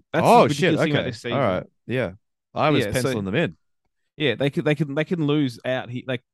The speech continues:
Speaker 1: that's, no one's safe. It's stupid, but I do think the
Speaker 2: Mm.
Speaker 1: Eels will come up to Brisbane this week now and, and get retribution for the, like,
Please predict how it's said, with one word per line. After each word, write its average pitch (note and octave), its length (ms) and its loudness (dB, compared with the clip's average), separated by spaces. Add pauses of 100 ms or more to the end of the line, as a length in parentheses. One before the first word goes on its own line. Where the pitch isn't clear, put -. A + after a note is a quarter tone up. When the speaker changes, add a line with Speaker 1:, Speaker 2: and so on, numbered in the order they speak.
(100)
Speaker 1:
that's, - 280 -4 (300)
no F3+ 180 2
one's F#3+ 260 2
safe. A#2 320 -4
It's - 120 -12
stupid, A2+ 340 -2
but B2+ 80 0
I C#3 60 6
do D#3 180 4
think D3+ 200 -2
the B2+ 100 -8
Speaker 2:
Mm. A#2+ 40 -4
Speaker 1:
Eels B2 220 -2
will A#2+ 60 -12
come A#2+ 160 -4
up A#2+ 120 -6
to A#2+ 60 -8
Brisbane A2+ 360 -4
this G#2+ 220 -8
week G#2+ 160 -6
now G#2 260 -6
and, G#2+ 180 -6
and G#2+ 300 -6
get G2+ 180 -6
retribution G#2 640 -10
for G2 120 -16
the, F#2 140 -16
like, G#2 140 -10